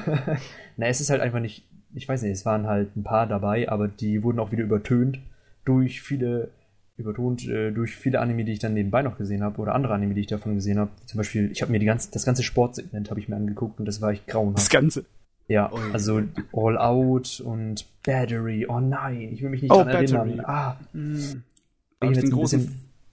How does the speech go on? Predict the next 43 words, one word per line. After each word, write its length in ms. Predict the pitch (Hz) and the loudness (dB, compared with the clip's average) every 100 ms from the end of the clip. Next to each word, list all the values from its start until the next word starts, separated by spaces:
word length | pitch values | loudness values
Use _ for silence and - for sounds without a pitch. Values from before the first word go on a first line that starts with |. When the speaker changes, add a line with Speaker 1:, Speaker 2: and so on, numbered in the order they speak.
| _ _ _ - | _ _ _ -2
Speaker 1:
Bauchschmerzen. 520 | 110 - 139 147 101 | -2 0 -2 -2 -4
Speaker 2:
Sorry. 120 | - _ _ _ _ - | -12 _ _ _ _ -2
Da 80 | 131 | 0
hab 60 | |
ich 60 | 143 | 4
den 120 | 160 | 4
großen 260 | 147 180 165 | 4 0 -4
Fehler 300 | - 190 156 | -4 -4 -4
begangen, 340 | 135 127 135 | -4 -2 -2
vom 260 | 139 139 131 | -2 -2 -2
Battery 400 | 151 156 143 135 | -4 -2 -2 -2
zuerst 640 | - 131 131 143 - - - | -2 -4 -2 -2 -4 -6 -6
die 40 | |
Romanvorlage 840 | 139 135 143 151 - 127 117 123 | -2 0 0 -2 0 -2 -2 -4
zu 140 | 123 123 | -6 -4
lesen. 360 | 127 131 160 - _ _ _ _ _ _ _ _ - | -2 0 0 -2 _ _ _ _ _ _ _ _ -6
Das, 540 | 131 - - - - | -4 -2 0 0 -2
äh, 320 | - 123 131 - | -4 -8 -8 -8
war 340 | 135 135 131 | -2 0 0
schon 500 | 131 - 131 127 120 - - | -2 -2 -2 -2 -4 -10 -6
quälend. 680 | - 147 156 127 123 160 139 117 - - | 4 6 6 4 -4 -8 -10 -12 -16 -20
Speaker 1:
<laughs> 380 | - _ _ - | -20 _ _ -10
Speaker 2:
Besonders, 420 | 131 156 156 143 | -2 2 4 2
Speaker 1:
Okay. 80 | 131 | 0
Speaker 2:
weil 120 | 139 | 0
ich 120 | 139 | -2
dachte, 300 | - 139 - | -2 -4 -2
ja, 140 | 143 143 | -2 -2
das 140 | 139 | -4
war 80 | 143 | -8
zu 100 | - | -6
der 120 | 135 | -6
Zeit, 380 | - 135 139 - | -4 -2 -2 -2
wo 280 | 135 139 139 | -2 0 0
ich 180 | - - | -2 -6
noch 160 | 127 | -8
ein 40 | _ _ - | _ _ -10
bisschen 400 | 151 - 131 127 | -6 0 2 2
besser 440 | 147 147 139 123 | -2 -2 -2 -2
werden 320 | 131 123 127 127 | 0 0 0 2
wollte 280 | 123 127 | 0 0
im 140 | 127 127 | -2 0
Japanisch. 540 | 120 - 127 151 156 | 0 0 2 2 0